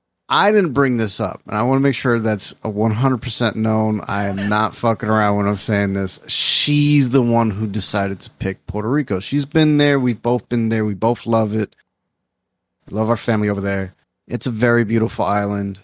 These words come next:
And, uh, turns out everything there,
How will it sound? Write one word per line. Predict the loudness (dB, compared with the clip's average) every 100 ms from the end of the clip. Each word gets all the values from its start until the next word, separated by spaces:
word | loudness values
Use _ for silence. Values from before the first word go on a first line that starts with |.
| _
And, | -4 0 0 0 0
uh, | 2 4 4 2 0 -6
turns | 0 2 2 2
out | 2 2 0 _ _
everything | 0 0 2 0 2 2 2 4
there, | 4 4 2 0